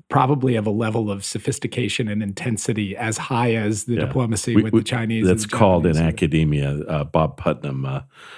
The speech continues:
Speaker 2: professor at Harvard, wrote a great piece back in the late nineteen eighties called The Two-Level Game Theory.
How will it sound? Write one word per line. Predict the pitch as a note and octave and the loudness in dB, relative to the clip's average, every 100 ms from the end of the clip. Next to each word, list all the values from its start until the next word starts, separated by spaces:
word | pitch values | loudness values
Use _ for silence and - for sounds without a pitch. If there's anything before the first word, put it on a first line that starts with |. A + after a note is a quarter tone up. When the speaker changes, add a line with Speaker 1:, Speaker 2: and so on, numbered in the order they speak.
| - | -8
Speaker 2:
professor | - E2 - F2+ - - D2 C#2 - | -2 0 2 0 0 -2 -2 -4 -4
at | D2+ | -6
Harvard, | C2 - - D#2+ D2 C#2 | -6 -2 0 2 0 -2
wrote | D2 C#2+ | -2 -2
a | C#2 | -2
great | - D2 - | -2 -2 -4
piece | - D2 C2+ - | -4 -2 -2 -6
back | - C#2+ C#2 - | -6 -6 -6 -6
in | E2+ D2+ C#2 | -4 -2 -2
the | C#2 C2+ - - | -4 -6 -6 -2
late | D#2 C#2+ | -2 -2
nineteen | C#2+ C2+ C2+ | -6 -6 -4
eighties | C#2 C2 - | -4 -4 -4
called | - C#2 | -4 -4
The | C2+ | -6
Two-Level | - D2+ C#2 C2 | -2 -2 -2 -6
Game | C2+ C2+ B1+ | -6 -4 -4
Theory. | C2+ C#2+ C#2 | -4 -4 -2